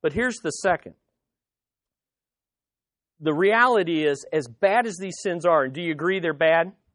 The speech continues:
Are we all on the same path on that? But we're drawn to 'em. We're drawn to listen to 'em, and we're drawn to do it. Now, I know none of you are. I'm just talking for myself. I understand that.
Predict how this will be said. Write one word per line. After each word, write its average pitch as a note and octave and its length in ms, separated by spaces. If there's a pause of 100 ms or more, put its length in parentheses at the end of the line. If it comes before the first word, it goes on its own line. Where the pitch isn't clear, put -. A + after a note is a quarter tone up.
(360)
Are C3 80
we D#3 100
all E3 140
on D#3 80
the - 20
same E3+ 340
path E3+ 380
on E3+ 140
that? F3+ 200 (1120)
But F#3+ 220 (100)
we're G3 200
drawn C#4+ 460
to F#3+ 220
'em. G2+ 100 (760)
We're A3+ 160
drawn A#3+ 380
to F#3+ 80
listen D4+ 480
to D4 240
'em, C#4+ 180 (180)
and C4+ 160
we're C#4 140
drawn B3+ 380
to B3+ 60
do C#4+ 300
it. C3+ 160 (400)
Now, F#3 140
I G3+ 60
know A#3+ 180
none A3 180
of F3+ 80
you E3 220
are. F#2+ 240 (160)
I'm F3 160
just E3 160
talking F3+ 260
for D#3 140
myself. C#3 280
I D#3 140
understand D#3+ 460
that. - 100